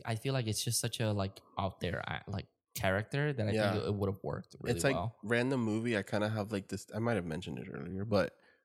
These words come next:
Speaker 2: like, maybe back, go back to an asylum, a Nightmare on Elm Street meets Child's Play,
Speaker 1: Oh,
Speaker 2: where
Speaker 1: yeah.
Speaker 2: Chucky's in the asylum too,
Speaker 1: That would be kinda
Speaker 2: going
Speaker 1: cool
Speaker 2: after
Speaker 1: too.
Speaker 2: the kids, but then Freddy's also taunting these kids in their nightmares, and it's Freddy versus Chucky now.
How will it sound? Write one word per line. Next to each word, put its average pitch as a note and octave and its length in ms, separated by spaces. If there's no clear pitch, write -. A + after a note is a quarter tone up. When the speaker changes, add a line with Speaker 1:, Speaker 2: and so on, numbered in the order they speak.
Speaker 2:
like, G2+ 180
maybe G#2 320
back, F#2+ 240
go G#2+ 120
back G2 240
to A#2 100
an G#2 80
asylum, G2 600
a F#2 60
Nightmare F#2+ 360
on F#2 100
Elm F#2+ 140
Street F#2+ 240
meets F2+ 240
Child's F2 320
Play, G2+ 320
Speaker 1:
Oh, A2 120
Speaker 2:
where A2 100
Speaker 1:
yeah. C3 40
Speaker 2:
Chucky's B2 400
in A2 120
the A2 100
asylum G#2 460
too, G2+ 380
Speaker 1:
That G#2 120
would A2 100
be B2 80
kinda G#2 180
Speaker 2:
going G#2 180
Speaker 1:
cool G2+ 80
Speaker 2:
after G#2 160
Speaker 1:
too. G2+ 40
Speaker 2:
the G2 120
kids, G#2 320
but G2+ 160
then F#2 140
Freddy's G2 360
also F#2+ 240
taunting G2 360
these F#2+ 120
kids G2 220
in F#2 80
their F#2+ 120
nightmares, F#2+ 420
and F#2+ 120
it's F#2+ 120
Freddy F#2+ 260
versus F#2+ 340
Chucky F#2+ 320
now. G#2+ 260